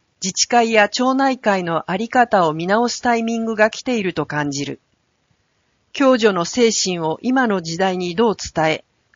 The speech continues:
メリットを明確にし、持続可能な支援策の方向性を見出す必要がある。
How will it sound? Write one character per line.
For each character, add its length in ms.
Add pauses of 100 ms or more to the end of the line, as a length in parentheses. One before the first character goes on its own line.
(100)
メ 160
リ 140
ッ 100
ト 160
を 80
明 180
確 300
に 100
し、 280 (420)
持 160
続 320
可 160
能 240
な 200
支 220
援 200
策 260
の 180
方 240
向 240
性 300
を 200
見 220
出 140
す 160
必 320
要 240
が 180
あ 60
る。 120